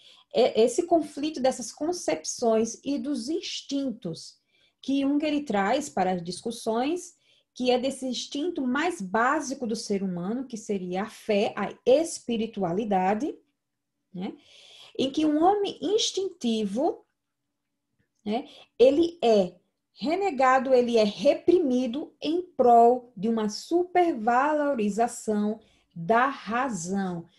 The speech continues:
da racionalidade. E esse Weltanschauung, né, que é a cosmovisão,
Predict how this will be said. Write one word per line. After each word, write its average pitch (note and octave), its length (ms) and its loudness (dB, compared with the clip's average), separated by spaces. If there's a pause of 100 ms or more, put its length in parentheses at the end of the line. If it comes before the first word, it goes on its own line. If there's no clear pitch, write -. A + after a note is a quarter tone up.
(160)
da G3+ 160 0
racionalidade. A3 1400 -4 (1200)
E A4 240 4 (160)
esse G#3 440 0
Weltanschauung, A3+ 1400 2
né, E3 200 -4
que A3+ 160 -2
é G3 100 6
a F#3 80 2
cosmovisão, G#3 1300 0